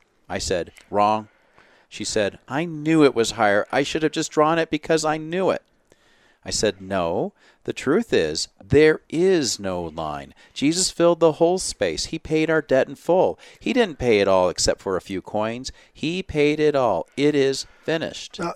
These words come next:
Speaker 2: there's something to observe here. She says, he says, seeing that she was still confused,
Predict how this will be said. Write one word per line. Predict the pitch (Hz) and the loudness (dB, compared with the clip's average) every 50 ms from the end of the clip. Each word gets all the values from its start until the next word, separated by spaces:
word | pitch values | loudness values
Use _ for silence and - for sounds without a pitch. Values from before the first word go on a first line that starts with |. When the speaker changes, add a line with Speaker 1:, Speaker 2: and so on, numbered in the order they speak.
| - _ _ | -12 _ _
Speaker 2:
there's | - 202 196 | -6 -4 0
something | - 294 294 - 302 262 | 0 -2 0 0 -4 6
to | - 190 | 8 8
observe | 151 123 - 104 107 113 127 131 - | 8 8 6 2 2 2 2 2 0
here. | - 78 69 - 65 - - - _ | -4 -10 -8 -8 -10 -10 -12 -16 _
She | _ - - - - 143 | _ -14 -12 -6 -6 -4
says, | - - 165 160 143 135 - - _ | -2 0 2 4 2 2 0 -6 _
he | - - 190 240 | -10 -8 -4 0
says, | - - - 107 87 87 - - - | 0 2 2 2 0 0 -4 -8 -6
seeing | - - - - - 214 226 262 262 262 262 247 208 | -4 -4 -2 0 0 0 -2 -2 -4 -4 -4 -2 4
that | 165 147 131 - - | 6 6 6 4 0
she | - - - 151 151 160 165 | -2 -2 -2 -2 -2 -4 -4
was | 151 131 107 101 - | 0 2 2 2 2
still | - - - - 123 131 139 139 143 143 143 - - - | 0 -4 -4 2 6 8 8 10 8 8 4 2 -6 -10
confused, | - 117 107 101 - - - - - - 104 95 92 90 82 73 - - 58 - - - - - - | -10 -8 -10 -10 -10 -12 -14 -14 -12 -8 -6 -4 -4 -4 -4 -6 -10 -14 -18 -20 -14 -12 -12 -12 -12